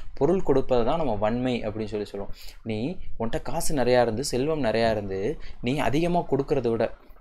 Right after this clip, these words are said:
நீ அடுத்-, அதிகமா உதவு பண்றதை விட, நீ இப்ப என்ன நினைச்சுக்கிட்டு இருப்ப? நம்ம வந்து,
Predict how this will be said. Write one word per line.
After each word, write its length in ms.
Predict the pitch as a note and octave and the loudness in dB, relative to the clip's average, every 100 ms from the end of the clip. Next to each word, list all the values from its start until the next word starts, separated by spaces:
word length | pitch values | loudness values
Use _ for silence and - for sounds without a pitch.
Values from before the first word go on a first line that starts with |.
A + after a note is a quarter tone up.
| - _ _ _ _ - - | -20 _ _ _ _ -10 -6
நீ 360 | A2+ D3 E3 - A#2 | -2 -2 -4 -6 -4
அடுத்-, 300 | A2 A#2 - | -2 -2 2
அதிகமா 380 | G#3 D3 E3 | 2 4 4
உதவு 240 | D3 C#3+ D3 | 4 4 4
பண்றதை 280 | C3 A#2 A2 | 0 0 2
விட, 200 | A2+ - - - | 0 -2 -6 -6
நீ 140 | A#2+ A#2+ | -2 0
இப்ப 180 | A#2+ | 2
என்ன 180 | B2 C#3 | 2 2
நினைச்சுக்கிட்டு 140 | C#3 A#2+ | 0 -2
இருப்ப? 440 | A2+ A2+ A2+ A2 - - | -2 0 0 0 0 0
நம்ம 160 | A2 A2 | 2 2
வந்து, 320 | G#2+ A#2 G#3 | 0 0 0